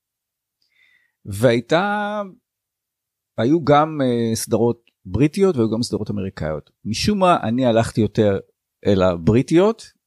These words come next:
מבחינתי הייתה הגמוניה בריטית בטלוויזיה, ודי חייתי בעולם מקביל. כאילו, כלפי חוץ אני בראשון, בפנים אני חלק, אה,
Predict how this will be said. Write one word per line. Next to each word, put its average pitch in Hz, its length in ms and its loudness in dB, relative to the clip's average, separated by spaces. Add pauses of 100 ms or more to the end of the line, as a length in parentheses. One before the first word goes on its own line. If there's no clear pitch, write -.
(100)
מבחינתי 143 400 -2
הייתה 175 180 0
הגמוניה 135 720 -2 (200)
בריטית 101 500 -4
בטלוויזיה, 120 680 -8 (1000)
ודי 202 260 4
חייתי 247 300 2
בעולם 175 1000 2
מקביל. 120 460 0 (680)
כאילו, 170 680 -6 (680)
כלפי 135 240 0
חוץ - 360 -2
אני 101 100 -2
בראשון, 208 600 0 (100)
בפנים 127 680 -4 (800)
אני - 80 -14
חלק, 110 680 0
אה, 85 320 2